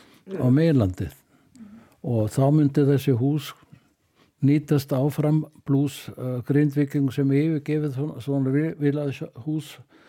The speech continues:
þá flytja heim og það losna hérna og myndi vera á markað og það er nóg eftirspurn eftir svona húsum. Það eru, þeir, þeir myndi koma í einingum, hérna, fljóta, setja upp, bara steypa grunninn og, og rífa þeim upp.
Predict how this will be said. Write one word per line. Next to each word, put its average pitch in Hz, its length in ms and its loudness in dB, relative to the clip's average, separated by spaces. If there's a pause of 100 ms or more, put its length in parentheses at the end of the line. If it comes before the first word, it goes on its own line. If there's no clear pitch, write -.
(160)
þá 135 160 -2 (140)
flytja 139 460 -2
heim 135 340 0
og 143 120 -4
það 131 160 -4
losna 135 500 -6
hérna 143 340 -6
og 139 120 -4
myndi 139 280 -2
vera 131 280 -4
á 127 100 -10
markað 131 540 -6
og 127 240 -6
það 127 120 -6
er 123 100 0
nóg 143 340 0
eftirspurn 135 720 -6
eftir 113 200 -12
svona 120 240 -4
húsum. 117 380 -4 (600)
Það 107 180 2
eru, 110 160 4 (280)
þeir, 117 220 -6 (120)
þeir 113 240 -2
myndi 123 220 2
koma 127 300 0
í 117 120 0
einingum, 147 460 2
hérna, 120 260 -4
fljóta, 139 500 0 (100)
setja 135 460 0
upp, 139 180 0
bara 127 360 -4
steypa 139 580 0 (300)
grunninn 151 580 0
og, 135 240 -6 (380)
og 135 180 -4
rífa 151 260 2
þeim 139 180 2
upp. 165 180 -4